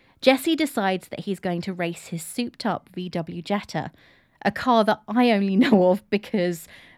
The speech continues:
before this film, the V W Jetta was in the T V show Roswell. Maria DeLuca drove one,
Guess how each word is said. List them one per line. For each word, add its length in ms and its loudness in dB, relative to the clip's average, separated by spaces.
before 320 2
this 260 -2
film, 460 -2
the 80 -6
V 160 -4
W 320 -2
Jetta 560 -4
was 480 -2
in 440 -6
the 80 -8
T 180 -12
V 100 -10
show 180 -8
Roswell. 640 -6
Maria 320 -6
DeLuca 360 -4
drove 320 -6
one, 280 -6